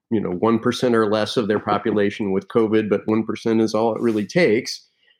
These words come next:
And then there are other folks who are really exploding lately, and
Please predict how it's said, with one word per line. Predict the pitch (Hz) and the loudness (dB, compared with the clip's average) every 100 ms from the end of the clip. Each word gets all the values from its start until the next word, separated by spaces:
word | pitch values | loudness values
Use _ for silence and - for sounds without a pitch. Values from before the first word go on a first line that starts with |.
| _ _ - | _ _ -2
And | 107 107 107 | 2 2 4
then | 107 107 | 4 4
there | 107 110 | 4 2
are | |
other | 107 107 | 2 2
folks | 104 117 107 - - | 0 0 0 0 -2
who | 104 | 0
are | 101 | 0
really | 95 101 98 101 95 95 - - | 2 2 2 2 0 -4 -8 -8
exploding | 110 - 120 117 135 117 98 | -8 -4 0 2 4 2 2
lately, | 95 98 101 101 | 2 2 2 2
and | 90 95 95 | 0 -2 -4